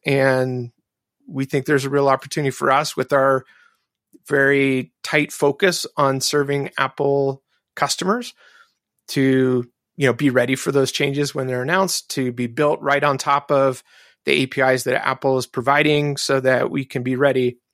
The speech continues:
for anything that comes up and, and help protect our customers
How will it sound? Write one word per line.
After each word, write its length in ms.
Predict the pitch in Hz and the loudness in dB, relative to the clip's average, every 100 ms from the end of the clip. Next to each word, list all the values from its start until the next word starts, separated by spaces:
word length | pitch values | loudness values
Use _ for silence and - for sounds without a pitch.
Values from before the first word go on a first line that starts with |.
| _ _ _ - _ | _ _ _ -20 _
for 480 | - 139 127 127 123 | -2 2 4 2 2
anything 400 | 143 135 - 131 | 0 -2 -2 -4
that 120 | - | -4
comes 220 | 160 180 | -4 0
up 180 | 254 - | -2 0
and, 180 | 143 143 | -2 0
and 400 | 151 143 135 - | 0 -2 -4 -4
help 220 | 143 143 | -4 -2
protect 340 | 143 - 131 | -2 -2 -2
our 120 | 131 123 | -2 0
customers 580 | 123 - 127 113 110 | -2 -2 -6 -8 -8